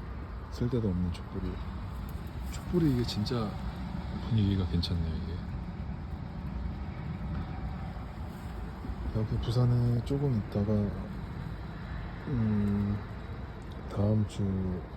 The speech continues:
오늘이 목요일인가 금요일인가?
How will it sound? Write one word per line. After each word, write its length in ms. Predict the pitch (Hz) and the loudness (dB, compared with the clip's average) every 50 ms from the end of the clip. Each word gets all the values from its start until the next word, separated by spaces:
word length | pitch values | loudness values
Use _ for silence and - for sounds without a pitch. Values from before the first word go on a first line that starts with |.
| - - - - - - - - - - - - - - - - - - - | -10 -10 -10 -10 -10 -10 -10 -10 -10 -10 -10 -8 -8 -6 -6 -6 -4 -2 2
오늘이 260 | 95 95 98 95 98 95 92 90 90 90 87 90 90 - 90 87 82 - | 4 4 4 4 4 2 2 2 2 0 0 -2 -2 -4 -4 -6 -2 2
목요일인가 560 | 98 95 98 104 110 107 98 95 90 90 90 | 4 4 6 6 6 6 6 4 2 2 0
금요일인가? 720 | - - 98 92 95 95 85 85 85 85 92 92 - - | 0 2 4 6 6 6 6 4 2 0 0 -2 -2 -4